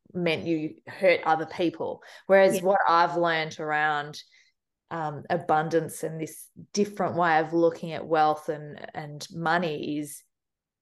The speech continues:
Speaker 1: just because I have it doesn't mean I'm taking it away from someone else and that they can't have it, that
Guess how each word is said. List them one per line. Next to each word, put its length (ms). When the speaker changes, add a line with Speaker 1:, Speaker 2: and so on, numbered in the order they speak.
Speaker 1:
just 220
because 300
I 200
have 260
it 100
doesn't 240
mean 140
I'm 160
taking 440
it 100
away 280
from 240
someone 320
else 300
and 140
that 180
they 200
can't 360
have 220
it, 220
that 240